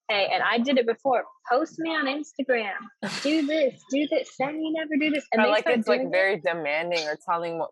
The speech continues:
Speaker 2: people what to do, that's, like, a crossing a huge line. I totally,
Speaker 1: Exactly,
Speaker 2: totally
Speaker 1: because
Speaker 2: feel
Speaker 1: then
Speaker 2: that.
Speaker 1: they'll do that to perform for you, but then when they stop,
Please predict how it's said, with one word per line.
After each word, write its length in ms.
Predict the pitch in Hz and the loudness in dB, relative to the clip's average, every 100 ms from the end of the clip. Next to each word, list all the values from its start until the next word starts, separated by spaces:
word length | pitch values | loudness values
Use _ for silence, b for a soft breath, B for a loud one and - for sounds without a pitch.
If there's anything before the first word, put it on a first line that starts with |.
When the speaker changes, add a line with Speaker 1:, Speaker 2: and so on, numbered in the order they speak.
| - | -8
Speaker 2:
people 200 | 180 165 | -4 -2
what 160 | 160 160 | -2 -4
to 140 | 151 | -6
do, 300 | 139 147 160 151 | -2 0 0 0
that's, 280 | 143 151 175 | 0 -2 -6
like, 180 | 165 - | -6 -6
a 60 | 139 | -10
crossing 460 | - 147 143 - 143 | -6 -4 -4 -4 -10
a 60 | 135 | -6
huge 280 | 139 135 | -6 -6
line. 240 | 131 131 - | -6 -10 -8
I 60 | 143 - | -10 -6
totally, 360 | 156 139 135 131 | -2 -2 -2 -2
Speaker 1:
Exactly, 400 | 240 208 214 185 | -2 0 0 0
Speaker 2:
totally 280 | 131 131 135 | -2 -4 -2
Speaker 1:
because 220 | 254 277 | 0 0
Speaker 2:
feel 100 | 220 220 | 0 2
Speaker 1:
then 220 | 262 262 | 0 0
Speaker 2:
that. 100 | - | -6
Speaker 1:
they'll 240 | 226 240 240 208 | -2 0 0 -2
do 220 | 226 254 233 | -4 -2 0
that 200 | 202 196 - | -2 -2 -4
to 80 | 247 - | -6 -2
perform 500 | 208 180 - 226 330 - | -4 -4 -2 -2 -2 -4
for 80 | 208 | -2
you, 260 | 175 180 202 | -2 -4 -4
but 120 | 220 | -2
then 160 | 220 214 | -2 -2
when 120 | 208 | -4
they 140 | 202 196 | -2 -4
stop, 500 | - 233 330 277 | -4 0 0 0